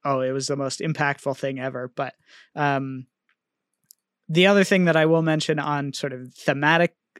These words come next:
uh, uh, level, um, the, as I mentioned i-, in the opening, the characters are k-, kind of insane. Um, and that's one of the things that I find,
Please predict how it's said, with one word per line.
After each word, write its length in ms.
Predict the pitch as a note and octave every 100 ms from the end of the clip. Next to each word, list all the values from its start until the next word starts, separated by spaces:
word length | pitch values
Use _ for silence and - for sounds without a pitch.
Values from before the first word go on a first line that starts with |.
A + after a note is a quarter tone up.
| _
uh, 140 | - -
uh, 140 | - -
level, 460 | F3 E3 E3 E3 - - - _
um, 500 | F3 D#3 D3 C#3+ C#3+ - _ _ _ _ _ -
the, 680 | D#3+ E3 D#3 D3+ D3+ D3 - _ _ _ _ -
as 160 | E3
I 80 | D3+
mentioned 540 | D#3+ G#3+ - F#3 F3 -
i-, 280 | - E3+ D#3 E3
in 180 | D#3
the 140 | D3+ D3+
opening, 540 | D#3+ D#3+ D3+ C#3+ C#3
the 100 | C#3+
characters 680 | - F3+ F3 D#3+ D#3+ D3 C#3+
are 280 | - D3 C3 _
k-, 80 | - _ -
kind 280 | A3+ G#3
of 120 | E3+ D3
insane. 720 | D3 D3 D#3 D3 C#3+ C#3+ C#3+ _ - _ _ -
Um, 500 | D3 C#3+ C3+ C#3 C#3 - _ _
and 720 | E3 D3+ D3 D3 C#3+ C#3+ C3 - _ _ _ -
that's 500 | F#3+ A3 - - -
one 200 | F#3 A3
of 100 | F3+
the 80 | E3+
things 380 | F#3 F3 D#3
that 160 | D3+ D3
I 100 | C#3+
find, 640 | - D3+ D3 D3 C3+ C3+